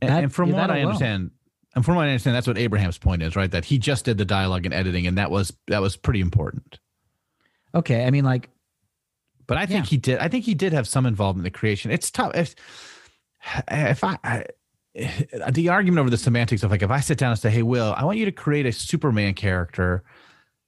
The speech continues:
Speaker 1: Uh, I want him to have a ca-, I, I think he should be like Superman, but, like, sadder." Um, and, uh, he's, uh, uh,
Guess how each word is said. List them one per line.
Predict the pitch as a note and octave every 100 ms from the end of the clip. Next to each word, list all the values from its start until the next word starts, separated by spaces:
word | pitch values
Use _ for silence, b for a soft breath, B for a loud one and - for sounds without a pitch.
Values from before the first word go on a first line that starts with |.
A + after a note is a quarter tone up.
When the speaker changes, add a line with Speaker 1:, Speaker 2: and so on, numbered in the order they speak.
| _ - -
Speaker 1:
Uh, | G#2 F#2+ F#2 F2+ F2+ E2+ E2 _ -
I |
want | C#3
him | F3
to | D#3+
have | D#3
a |
ca-, | D3+ - C#3 -
I, | A2 D2+
I | D3+
think | F3
he | E3
should | - C#3
be | C#3+
like | C#3 C#3+ D3+
Superman, | - E3 D#3+ D3+ D#3 D#3 C3
but, | A2+ F2
like, | F2+ F2 _ _ -
sadder." | - - C#3 D3 D#3 D3 D3 C#3+ C#3 b b b b -
Um, | G#2 F#2+ F2+ F2 F2 E2+ -
and, | G2 G2 F#2+ F#2 F2 - b b b b _ _ _ - _ G#2
uh, | G2 F#2+ F#2+ F2 - -
he's, | F2 G#2+ - A#2 G#2 F2+ - -
uh, | G#2+
uh, | G#2 G2+ F#2+